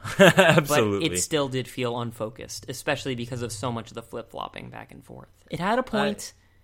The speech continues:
Speaker 2: but it was
Speaker 1: Yeah.
Speaker 2: it was difficult to follow because of that.
Speaker 1: Yeah. I, I'd like to watch it again, but not for a couple years, I think.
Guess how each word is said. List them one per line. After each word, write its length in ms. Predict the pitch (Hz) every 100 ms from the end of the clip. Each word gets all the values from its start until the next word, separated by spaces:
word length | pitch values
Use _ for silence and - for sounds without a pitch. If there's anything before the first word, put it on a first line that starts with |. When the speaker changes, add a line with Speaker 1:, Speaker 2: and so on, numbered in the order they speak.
| _ _ _ _ -
Speaker 2:
but 140 | 139
it 120 | 135
was 800 | 127 135 139 139 131 - - - - _ _
Speaker 1:
Yeah. 160 | - - _ _ -
Speaker 2:
it 200 | 143 135
was 440 | 131 139 139 127 120 -
difficult 400 | 131 127 120 113
to 80 | 113
follow 360 | - 110 113 107
because 300 | 107 113 107
of 60 |
that. 300 | - 57 - _ _ _ _ _ _ _ _ - - _ _ _
Speaker 1:
Yeah. 200 | - 65 78 -
I, 220 | 240 233
I'd 160 | 220 233
like 140 | 233 214
to 80 |
watch 260 | 151 117 -
it 60 | 104
again, 240 | 107 101
but 120 | 110
not 160 | 120 117
for 280 | 107 98 90
a 40 |
couple 300 | - 90 -
years, 260 | 76 76 76
I 100 | 78
think. 300 | - 80